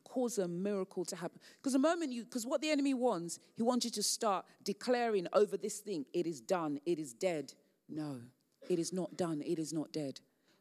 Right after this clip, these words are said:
God is there. God is there. God will do according to his will. And that's exactly what the Shunamite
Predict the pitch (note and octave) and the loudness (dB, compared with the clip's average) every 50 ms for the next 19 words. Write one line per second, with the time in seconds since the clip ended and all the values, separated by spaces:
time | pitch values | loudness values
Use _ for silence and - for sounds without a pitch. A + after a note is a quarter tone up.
0 | _ _ _ A#3 B3+ C4 B3+ A#3+ - - - G#3+ G3 F3+ D#3+ C3+ - _ _ _ | _ _ _ 0 2 2 2 0 -2 -2 -2 -2 -2 -2 -4 -8 -10 _ _ _
1 | _ _ _ _ _ _ _ _ _ _ _ _ _ - A3+ A3+ G3+ G#3 F#3 - | _ _ _ _ _ _ _ _ _ _ _ _ _ 2 2 2 2 0 -2 -2
2 | - - F3+ E3+ D#3 D3 C#3+ - _ - F#3 F#3+ F3 E3+ F3 D#3+ D#3 F3 D#3+ C#3+ | -2 -2 -2 -2 -2 -6 -8 -12 _ 0 0 0 2 -2 -4 -2 -2 -2 -2 -2
3 | C3+ C3+ - _ _ _ _ _ _ _ _ _ _ _ _ _ - F3 - - | -4 -6 -10 _ _ _ _ _ _ _ _ _ _ _ _ _ -8 -6 -6 -4
4 | - A3 G#3+ G3 G3+ F#3+ F3 - F3 E3+ D#3+ D#3+ D3 - D3+ D3+ D3 C#3+ C3+ C#3+ | 0 0 0 2 0 -4 -6 -6 -6 -6 -6 -8 -8 -6 -6 -6 -6 -6 -8 -10
5 | - _ _ _ _ _ _ _ _ _ _ _ _ _ _ _ _ _ _ _ | -14 _ _ _ _ _ _ _ _ _ _ _ _ _ _ _ _ _ _ _
6 | _ _ _ _ _ _ _ _ _ _ _ _ _ - F3 F#3+ G3+ G3+ G3 - | _ _ _ _ _ _ _ _ _ _ _ _ _ -2 0 2 2 0 0 -2
7 | F3+ D#3+ - - - G#3+ G3 - - - - F#3+ F#3+ F3 F3+ - - F3 E3 - | -2 -4 -4 -2 0 0 -2 -2 -4 -8 -6 -6 -6 -4 -6 -6 -4 -4 -4 -2
8 | - F#3+ F3+ F3 E3+ E3 E3+ D#3 D3+ C#3+ - - - | -2 -2 -2 -2 -2 -2 -2 -2 -2 -4 -4 -8 -12